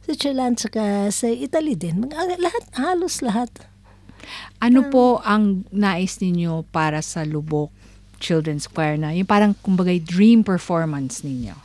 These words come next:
Speaker 2: Saan po ninyo gusto?
Speaker 1: Saan gusto? Yun sa ano, yun sa, sa kami,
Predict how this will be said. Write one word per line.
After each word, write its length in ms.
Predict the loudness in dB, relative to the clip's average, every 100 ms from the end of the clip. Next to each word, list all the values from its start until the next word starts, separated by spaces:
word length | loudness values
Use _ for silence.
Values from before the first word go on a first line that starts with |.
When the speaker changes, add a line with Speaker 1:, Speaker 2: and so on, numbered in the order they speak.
| _ -20 -20 -20
Speaker 2:
Saan 240 | -2 2 2
po 100 | 4
ninyo 260 | 2 0
gusto? 440 | -4 -10 -10 -14 -18 -20 _ _ _ _ _
Speaker 1:
Saan 220 | 0 2
gusto? 460 | 2 -2 -6 -6 -6 _ -20 -20 -20 -4
Yun 180 | 0 0
sa 280 | 0 -4 -2
ano, 400 | -2 -2 -4 -6 -14 -10
yun 260 | -4 0 0
sa, 400 | -2 -8 -8 -12 -18 -20 -20 -20 _ _ _
sa 220 | -10 -6
kami, 600 | 0 4 6 6 4 2